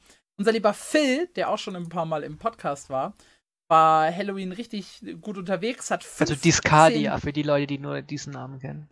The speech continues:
Speaker 1: Tausend, fünfzehntausend Süßes- oder Saures-Taschen gefarmt. Das sind, äh, viele. <laughs>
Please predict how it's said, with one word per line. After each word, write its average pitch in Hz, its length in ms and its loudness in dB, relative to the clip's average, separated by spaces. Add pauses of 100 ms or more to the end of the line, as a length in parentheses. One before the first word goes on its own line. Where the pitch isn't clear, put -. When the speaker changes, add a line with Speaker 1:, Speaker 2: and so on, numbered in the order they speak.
Speaker 1:
Tausend, 170 760 2 (100)
fünfzehntausend 226 1800 0 (400)
Süßes- 240 280 -6
oder 214 140 -2
Saures-Taschen 190 560 0
gefarmt. 147 380 -6 (460)
Das 170 240 0
sind, 190 500 -4
äh, 165 400 -2
viele. 156 380 -6 (300)
<laughs> - 580 0